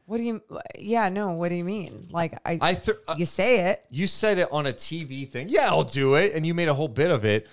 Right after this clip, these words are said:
Speaker 2: where I said it in a preview video.
Speaker 1: I said it on
Speaker 2: Like,
Speaker 1: video. You said yours on
Speaker 2: oh
Speaker 1: video.
Speaker 2: my
Speaker 1: So
Speaker 2: God.
Speaker 1: it's, like, the same thing.
Speaker 2: My God, this is so stupid. I can't believe we're arguing about this.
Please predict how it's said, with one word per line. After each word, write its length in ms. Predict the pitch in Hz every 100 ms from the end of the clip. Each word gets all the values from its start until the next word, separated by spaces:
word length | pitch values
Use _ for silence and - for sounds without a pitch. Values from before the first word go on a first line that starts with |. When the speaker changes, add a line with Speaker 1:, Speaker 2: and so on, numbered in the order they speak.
| - -
Speaker 2:
where 260 | 135 -
I 120 | 147
said 260 | 151 - 165
it 100 | 147
in 120 | 123
a 140 | 120 107
preview 600 | - - 135 147 123 87
video. 560 | 101 92 92 82 82 -
Speaker 1:
I 100 | 233
said 260 | - 285
it 100 | 285 -
on 180 | 233 285
Speaker 2:
Like, 60 |
Speaker 1:
video. 340 | 254 202 220 262
You 200 | 196 220
said 200 | 262 220
yours 280 | 196 294 220
on 200 | 180 170
Speaker 2:
oh 20 |
Speaker 1:
video. 440 | 160 165 160 185 -
Speaker 2:
my 60 |
Speaker 1:
So 220 | - 220 208
Speaker 2:
God. 20 |
Speaker 1:
it's, 160 | 202 -
like, 160 | 202 -
the 60 |
same 320 | - 226 220
thing. 440 | 202 262 220 147 160 _ _ _ _ _ -
Speaker 2:
My 80 |
God, 260 | - - -
this 160 | - -
is 100 | -
so 200 | - -
stupid. 480 | - - - - 53
I 240 | - 71
can't 200 | - -
believe 160 | 62 57
we're 80 | 50
arguing 300 | 50 65 64
about 240 | 65 65 -
this. 380 | 71 71 -